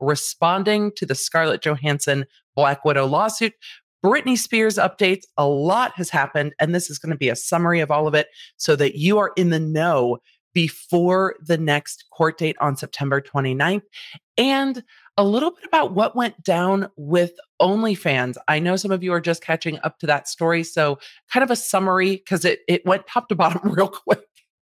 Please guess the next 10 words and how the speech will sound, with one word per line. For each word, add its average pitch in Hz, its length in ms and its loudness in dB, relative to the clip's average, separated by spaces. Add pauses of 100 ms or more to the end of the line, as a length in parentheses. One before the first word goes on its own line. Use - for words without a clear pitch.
(640)
Real 185 340 2
quick. 107 320 -4 (560)
And 160 320 2
we're 160 120 2
gonna 165 180 2
break 156 220 0
that 147 220 2
down 139 240 2
too. 123 280 -4
So 143 420 0